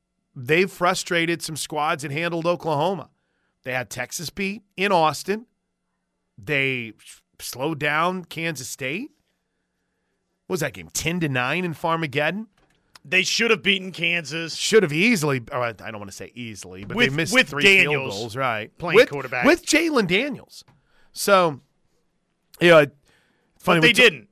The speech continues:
Speaker 1: th-, but they didn't, right? And they still haven't been able to get over that hump. Now, you don't wanna be the team, their get-right team. They,
Speaker 2: No.
Speaker 1: they can't run the football. They've struggled running the football. That's a positive. <laughs> Um, Hunter Dekkers has been a guy that,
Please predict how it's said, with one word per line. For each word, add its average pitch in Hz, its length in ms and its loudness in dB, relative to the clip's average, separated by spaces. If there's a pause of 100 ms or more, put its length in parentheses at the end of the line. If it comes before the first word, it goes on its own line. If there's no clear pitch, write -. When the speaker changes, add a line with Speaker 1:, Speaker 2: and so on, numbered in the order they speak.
(180)
Speaker 1:
th-, 180 140 -4
but 214 200 2
they 269 180 6
didn't, 180 520 0
right? 147 280 4
And 165 140 0
they 160 100 4
still 240 320 2
haven't 185 240 2
been 160 140 -6
able 156 180 -4
to 143 60 -6
get 147 180 0
over 139 220 2
that 120 220 -2
hump. 101 360 -12 (800)
Now, 143 100 2
you 147 180 0
don't 226 140 4
wanna 202 160 4
be 170 120 -2
the 151 100 -4
team, 160 420 -6
their 143 160 0
get-right 135 640 -4
team. 113 340 -12 (120)
They, 139 60 -10
Speaker 2:
No. 139 300 0
Speaker 1:
they 160 100 -8
can't - 300 -4
run 220 200 0
the 220 80 -6
football. 151 540 -2
They've 127 180 -6
struggled 170 420 -4
running 156 240 0
the 151 100 -4
football. 117 540 -8 (300)
That's - 200 -10
a 147 40 -8
positive. 147 720 4 (360)
<laughs> 196 100 -16 (520)
Um, 123 460 0 (200)
Hunter 165 280 0
Dekkers 170 480 0
has 135 140 -8
been 170 180 -6
a 151 80 -2
guy 147 460 2
that, 127 280 -6